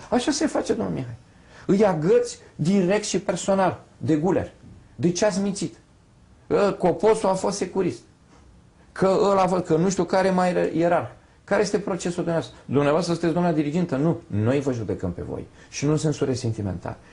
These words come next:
Aici trebuie creat tonusul. Noi nu putem, cu impostura asta, bă,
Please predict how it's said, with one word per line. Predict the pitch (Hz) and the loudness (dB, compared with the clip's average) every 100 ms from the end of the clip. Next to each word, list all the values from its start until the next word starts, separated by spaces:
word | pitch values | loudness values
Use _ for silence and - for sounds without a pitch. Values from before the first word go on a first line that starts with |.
| - | -4
Aici | 123 143 | -2 0
trebuie | 147 156 143 - | 0 0 -2 -2
creat | 147 160 - - - | -2 -2 -6 -20 -6
tonusul. | - 185 160 - - - - - | 0 0 0 -2 -6 -12 -20 -2
Noi | 156 | 0
nu | 180 | 2
putem, | 208 175 170 165 147 | 0 -2 0 0 0
cu | 135 143 127 - | -2 -2 -2 -2
impostura | - 143 123 139 - 175 156 | -2 -4 -2 -4 -2 0 2
asta, | 156 - - 120 107 | 0 -2 0 0 0
bă, | 110 107 101 | 0 0 0